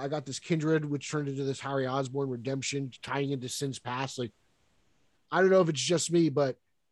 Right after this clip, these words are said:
uh, it, this hit on a lot of notes for me. I, I, and I, I really appreciate the run. I'm excited to see the new stuff and what comes out of, I think it's called Beyond or something like that.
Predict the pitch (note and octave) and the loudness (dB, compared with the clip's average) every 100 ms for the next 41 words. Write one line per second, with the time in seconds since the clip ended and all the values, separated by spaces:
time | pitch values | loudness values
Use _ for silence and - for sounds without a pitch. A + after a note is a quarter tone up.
0 | _ _ - C3+ C#3 C#3 C#3 D3+ C#3 C#3 | _ _ -8 -4 -2 -2 0 2 2 -2
1 | _ - D3 D3+ F3 F#3+ F#3 E3+ D3+ D3 | _ -20 -8 0 2 4 4 4 4 2
2 | C#3+ C#3+ C#3 C#3 C3+ - C3 C3 A#2+ C3 | 2 2 4 4 4 -2 -4 -2 -4 -8
3 | - B2+ C3 C#3 C#3 C3 B2 B2+ C3 - | -8 -12 -4 0 2 2 -2 -4 -6 -6
4 | - E3 D#3+ D3+ D#3 C#3+ C#3 C#3+ C#3+ C3+ | 0 4 4 4 2 2 0 -2 -2 -2
5 | C3 C#3 C3 A#2+ B2+ A#2+ - C3 - D#3+ | -2 -2 -2 -6 -8 -8 -6 -4 0 2
6 | D3+ B2+ - C3 A#2 C#3 E3 - D#3 D3 | 2 0 -2 -4 -2 -2 -2 0 -2 -2
7 | - C3 C3 A#2+ C3 B2+ C3 C3 B2 A2+ | -4 -6 -6 -6 -4 0 0 0 -2 -4
8 | G#2+ A#2 B2 A2+ B2+ A2+ G#2+ G#2 A#2 C3+ | -8 -6 -6 -6 -4 -2 -2 -4 -4 -4
9 | B2+ - C3 C3+ B2 C3+ | -6 -6 -4 -4 -4 -6